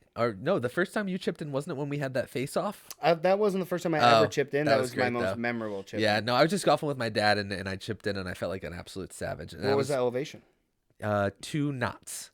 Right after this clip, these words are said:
Speaker 1: <laughs> That's also when I wasn't golfing that much, so it was
Speaker 2: Yeah.
Speaker 1: also just, like, completely just lucky.
Speaker 2: Yeah.
Speaker 1: But you just feel so great. You also don't have to worry about fucking putting.
Speaker 2: <laughs>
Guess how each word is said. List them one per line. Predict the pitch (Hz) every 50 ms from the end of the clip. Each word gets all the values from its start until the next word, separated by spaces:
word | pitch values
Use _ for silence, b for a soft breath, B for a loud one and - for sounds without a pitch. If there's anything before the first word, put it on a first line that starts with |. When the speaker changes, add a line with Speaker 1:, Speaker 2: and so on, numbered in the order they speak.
| _ _ -
Speaker 1:
<laughs> | 165 - - 175 - 180 - 190 - 233 - _ _ - - _ _ - - - - - _ -
That's | 131 127 -
also | 160 156 - 180
when | 156 143
I | 131
wasn't | 127 127 127 123 110
golfing | 110 95 104 - 123 104
that | 98 90 71
much, | 90 95 95 -
so | - - 107
it | 95
was | 95 98 110
Speaker 2:
Yeah. | 98
Speaker 1:
also | 98 110 - 107
just, | 90 98 - -
like, | 101 90 87 -
completely | 110 95 - - 98 87 60 71 87 85 73 - - _ _ _ _ _
just | - 95 - -
lucky. | 90 92 87 92 - - 80 80 - -
Speaker 2:
Yeah. | - 113 113 104
Speaker 1:
But | 131 139
you | 170
just | 170 254 208 - -
feel | 185 180 160
so | 156 - - 156 143
great. | 120 - 113 120 123 120
You | 120 123
also | 139 151 - 156
don't | 147
have | 143 -
to | 143
worry | 120 131 131
about | 120 - - - _
fucking | - 131 - 95 - - _
putting. | - - - 117 117 117 117 202 156 123 -
Speaker 2:
<laughs> | 185